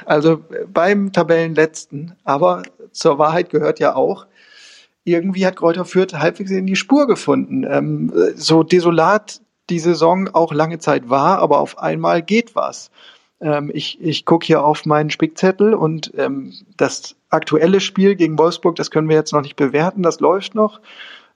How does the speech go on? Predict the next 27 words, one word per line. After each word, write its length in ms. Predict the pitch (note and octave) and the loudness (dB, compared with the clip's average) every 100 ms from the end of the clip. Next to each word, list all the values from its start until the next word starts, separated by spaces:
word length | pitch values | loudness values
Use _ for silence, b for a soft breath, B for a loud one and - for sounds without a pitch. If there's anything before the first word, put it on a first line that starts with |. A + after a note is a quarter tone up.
| - | 0
Ähm, 460 | D#3+ E3 E3 E3+ _ | 2 2 -2 -8 _
aber 360 | E3+ D#3 D3 - | 0 2 2 0
ich 180 | D#3+ - | -6 -2
habe 180 | D#3+ D3+ | 0 0
hier 160 | D#3+ | -2
zuletzt 440 | E3 - F#3 - - | -2 0 -2 -2 -12
vier 260 | - G#3+ | -2 -2
Spiele 260 | G3+ G3 F#3 | 0 0 0
ungeschlagen 560 | F#3 F#3+ C4 A3 D3 | 0 -2 0 0 0
bei 140 | B2+ - | -2 0
Greuther 280 | C#3 C3 B2+ | -2 -2 -2
Fürth 260 | C3+ B2+ | -4 -4
stehen. 300 | - C#3+ B2+ - | -4 -4 -4 -6
Es 120 | - | -2
gab 140 | D#3 | 0
ein 80 | D3+ | 2
null 180 | D#3+ G3 | 2 2
zu 120 | - | 4
null 140 | F#3+ F3+ | 4 4
gegen 200 | D#3+ D#3 | 2 2
Augsburg, 580 | G3 A3 - G3+ G3+ | 0 0 2 2 0
ein 60 | D#3 | -4
null 160 | D3+ E3 | -2 -2
zu 120 | E3 | -2
null 160 | D3+ C#3+ | -2 -2
gegen 180 | C#3 | -6
Stuttgart, 560 | C3 - G3+ F#3+ F#3 - | -2 0 0 2 0 -2